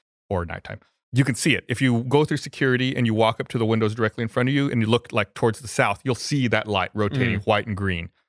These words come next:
Speaker 1: and that just indicates it's, it's a civilian airport. Um,
Speaker 2: I'm assuming it's one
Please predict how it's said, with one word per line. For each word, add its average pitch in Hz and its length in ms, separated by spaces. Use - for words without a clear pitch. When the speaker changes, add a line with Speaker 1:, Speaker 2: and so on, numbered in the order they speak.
Speaker 1:
and 104 180
that 101 120
just - 120
indicates 98 380
it's, - 260
it's - 180
a 107 40
civilian 92 420
airport. - 460
Um, 87 600
Speaker 2:
I'm 110 80
assuming 107 240
it's 92 160
one 95 420